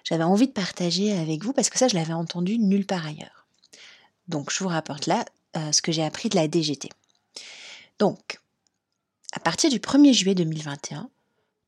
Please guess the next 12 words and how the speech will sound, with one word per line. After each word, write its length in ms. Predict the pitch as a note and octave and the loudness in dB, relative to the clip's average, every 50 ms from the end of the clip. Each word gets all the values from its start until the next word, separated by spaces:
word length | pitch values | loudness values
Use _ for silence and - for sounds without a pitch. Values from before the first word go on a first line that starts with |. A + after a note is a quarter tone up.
| _ _ _ | _ _ _
toutes 220 | - E4+ F4 F4 - | 2 4 4 4 2
les 80 | A3 | 0
P 140 | G#3+ - F#3 | 0 0 2
C 220 | - - D#3+ D3+ E3 | 2 2 2 0 -2
R 140 | F#3 A3 | -4 -4
devront 440 | F#3+ F3 E3+ E3 E3 F3 G#3+ A#3+ A#3+ | -4 -4 -6 -6 -4 -2 0 2 2
avoir 280 | F#3+ D#3 D#3+ D#3+ D3+ - - | 0 0 -2 -4 -6 -4 -4
obtenu 560 | - F3+ - - F#3+ F3+ F3+ F#3+ F3+ F3 E3 | -4 -4 -2 -2 0 2 2 4 4 4 4
leur 180 | F3 G#3 B3 B3+ | 4 4 4 4
équivalence 580 | B3+ B3 - G3 E3+ E3 D#3 D#3 D#3 E3 D#3 | 2 0 -2 -4 -2 -2 -2 -4 -4 -6 -6
de 100 | D3+ D#3 | -6 -6
formation 640 | D3+ - D#3 D3+ D3+ D3+ D3 - - - G#3+ E4 F4+ | -6 -6 -6 -4 -4 -2 0 0 0 0 -2 -6 -8